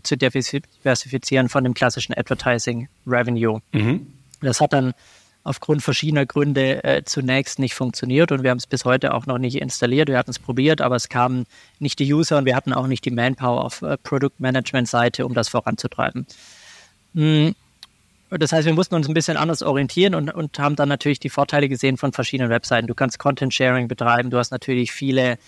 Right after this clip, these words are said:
Speaker 1: Funktionen innerhalb der Firma, H R, Accounting, Sales, die du nur einmalig brauchst, äh, und, und nicht mehrmalig, wenn du verschiedene Webseiten hast.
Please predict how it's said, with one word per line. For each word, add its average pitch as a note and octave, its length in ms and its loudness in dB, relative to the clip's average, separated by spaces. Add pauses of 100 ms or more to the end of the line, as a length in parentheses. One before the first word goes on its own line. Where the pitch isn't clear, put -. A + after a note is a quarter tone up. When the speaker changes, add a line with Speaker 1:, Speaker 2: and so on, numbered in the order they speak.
(160)
Speaker 1:
Funktionen C3+ 560 0
innerhalb C3 380 0
der B2 100 -2
Firma, B2+ 300 -2
H B2 320 -2
R, B2 180 0
Accounting, B2 560 -2
Sales, B2 480 0
die A#2+ 120 -6
du B2+ 200 0
nur A#2+ 200 0
einmalig C3 440 2
brauchst, C3+ 520 -2
äh, B2+ 300 0
und, B2+ 280 -8
und - 340 -10
nicht C3 240 -6
mehrmalig, C3+ 480 2
wenn C3+ 100 0
du C3+ 60 0
verschiedene C3 400 0
Webseiten C3+ 460 0
hast. - 280 -2